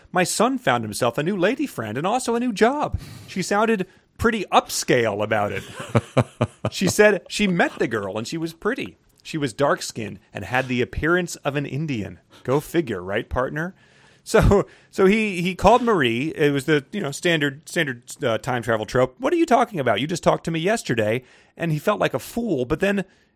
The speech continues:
uh, Marie drops two gina-, gi-, gigantic bombs about their son, that he has got a new job, a new lady friend that she has since met. So it's like, she has a lot of information to tell him. So there should be no fool or remorse in this at all. Like,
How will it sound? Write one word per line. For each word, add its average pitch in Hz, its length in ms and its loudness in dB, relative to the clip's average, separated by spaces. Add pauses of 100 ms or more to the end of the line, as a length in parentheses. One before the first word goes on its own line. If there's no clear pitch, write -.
(800)
uh, - 60 -10 (720)
Marie 180 360 4
drops 185 320 6
two 214 140 -2
gina-, 170 580 4
gi-, 170 360 0
gigantic 175 440 2
bombs 165 440 2
about 143 240 4
their 131 140 2
son, 202 420 0
that 120 100 -4
he 160 140 0
has 131 160 0
got 151 260 6
a 151 40 2
new 160 200 0
job, 131 500 2 (840)
a 170 160 4
new 196 200 4
lady 226 300 2
friend 190 260 0
that 170 140 0
she 208 180 0
has - 340 -2
since 226 300 -2
met. 202 400 -2 (440)
So 190 140 0
it's 185 120 0
like, 185 140 -2 (420)
she 233 180 -2
has 214 100 4
a 190 40 8
lot 180 280 8
of 170 100 0
information 190 560 2
to 143 60 0
tell 240 260 2
him. 110 180 -4
So 175 120 0
there 196 100 2
should 202 140 -4
be 190 80 -4
no 170 120 4
fool 156 640 2
or 135 160 4
remorse 123 480 0
in 139 80 -2
this 147 160 -4
at 147 80 4
all. 151 300 2
Like, 95 260 -8